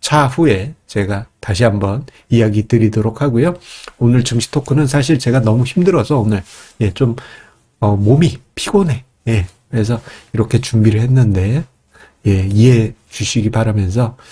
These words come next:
예, 우리가 뭘 봐야 되느냐? 긴 관점에서 봐야 된다라는 점을 다시 한번 강조드립니다. 그와 함께 여러분들, 어, 제 머리 위에 항상 그 뭐 돌아다니고 있죠? 미래엔리 투자자문,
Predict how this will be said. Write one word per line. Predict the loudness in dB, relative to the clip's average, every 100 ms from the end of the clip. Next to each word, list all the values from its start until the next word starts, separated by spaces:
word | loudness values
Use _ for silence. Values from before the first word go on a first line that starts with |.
| -18 -18 -20 _
예, | 0 0 -2
우리가 | -2 -2 0 0 2
뭘 | 4 4 2 0
봐야 | 0 0
되느냐? | 0 -2 2 2 2 -2 _ _
긴 | -8 -4 -2
관점에서 | -2 -2 -6 -6 -6
봐야 | 0 2
된다라는 | 4 4 4 2 0
점을 | -4 -6 -8 -10
다시 | -10 -8
한번 | -8 -8 -12 -12 -18 _
강조드립니다. | -8 -4 -2 -2 -2 -4 -8 -14 _ _
그와 | 0 4
함께 | 4 4 4 2 0 -14 -20 _
여러분들, | 0 2 2 0 0 -2 -6 _ _ _
어, | -4 -2 -4 -2
제 | 0
머리 | 2 4
위에 | 4 4 2 0
항상 | -2 0 2 0 -4 _ _ _ _ _ _
그 | -6
뭐 | -6 0 0 0 -4 -2
돌아다니고 | 0 2 2 2 0
있죠? | 0 -4 -4 -2
미래엔리 | 2 4 2 2 -2
투자자문, | -4 0 2 2 -2 -2 -2